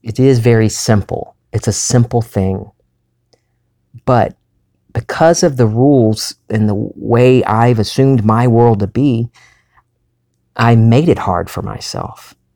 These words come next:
And maybe you have too. Maybe you've assumed it, it isn't easy.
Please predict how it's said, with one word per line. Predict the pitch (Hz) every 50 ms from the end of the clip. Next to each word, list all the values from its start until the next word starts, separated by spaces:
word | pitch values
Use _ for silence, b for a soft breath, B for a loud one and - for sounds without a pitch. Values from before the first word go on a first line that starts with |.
| _ _ _ _ _ _ _ _ _ _ - -
And | 107 110
maybe | 131 151 151 156
you | 147 143 143 123
have | 120 131 127 120 -
too. | - - 127 110 95 - - _ _ _ _ _ _ _ _ _ _ _ _ _ _ _ _ _ _ _ _ _ _ _ -
Maybe | 117 120 117 113 107 117
you've | 113 107 113 131 127 110
assumed | 104 - - 117 110 107 104 95
it, | 92 - _ _ _
it | - 101 104 107
isn't | 117 120 113 113 92
easy. | 95 101 98 95 92 90 90 - _